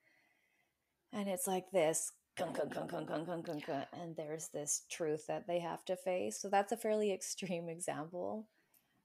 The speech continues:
But I think as people who are on their own healing journey and they're connected to someone who isn't as far along on that healing journey,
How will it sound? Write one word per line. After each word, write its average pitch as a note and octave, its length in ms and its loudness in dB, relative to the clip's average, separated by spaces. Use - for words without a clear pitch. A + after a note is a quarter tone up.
But G3 140 2
I F#3+ 100 2
think G3+ 340 -4
as F3 360 0
people F#3+ 840 4
who F3 280 0
are D3+ 340 2
on D#3+ 140 -2
their D#3+ 160 -2
own E3+ 200 0
healing F3+ 420 -4
journey E3+ 580 -4
and E3 180 -10
they're D#3+ 400 -4
connected F3+ 500 -4
to F3+ 100 -2
someone E3 340 -2
who F3 200 -6
isn't F#3 280 0
as - 180 -4
far E3 240 0
along E3+ 460 -2
on F3+ 220 -6
that F3 180 -4
healing F#3 400 -8
journey, F#3 480 -6